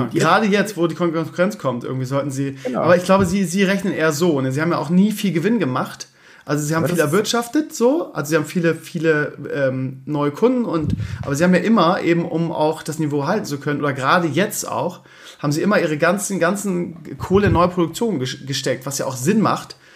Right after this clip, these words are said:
Speaker 2: ne, um
Speaker 1: Mhm.
Speaker 2: immer, immer größer, immer größer zu werden, immer ein ga-, breiteres Angebot irgendwie. Und sie denken halt jetzt, „Scheiße“, also so, so rechne ich mir das aus, „Scheiße, wir müssen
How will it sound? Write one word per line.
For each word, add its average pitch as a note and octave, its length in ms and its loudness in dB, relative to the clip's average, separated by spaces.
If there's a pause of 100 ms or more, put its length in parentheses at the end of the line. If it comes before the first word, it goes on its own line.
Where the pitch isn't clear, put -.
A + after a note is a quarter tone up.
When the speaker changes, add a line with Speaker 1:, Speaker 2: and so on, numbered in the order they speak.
(300)
Speaker 2:
ne, F3 220 4
um F3 100 2
Speaker 1:
Mhm. E3+ 60 -2
Speaker 2:
immer, F3 260 4
immer D#3 180 2
größer, F3 300 0
immer D#3 140 -2
größer F3+ 260 0
zu C#3+ 80 -6
werden, D#3 140 0
immer E3 140 0
ein D#3+ 80 -2
ga-, D#3 200 0
breiteres D#3 400 0
Angebot - 540 -4
irgendwie. A#2+ 220 -8
Und C3 40 -8
sie C3+ 100 -6
denken D#3 200 2
halt C#3+ 120 -2
jetzt, F3 300 0 (180)
„Scheiße“, F#3+ 640 0
also C3+ 280 -2
so, D3+ 220 -2
so G2 140 -10
rechne E3 200 -2
ich D3+ 60 0
mir D3+ 60 2
das C#3 120 -2
aus, C#3+ 140 -2
„Scheiße, E3+ 340 0
wir D3+ 80 0
müssen F3 440 -2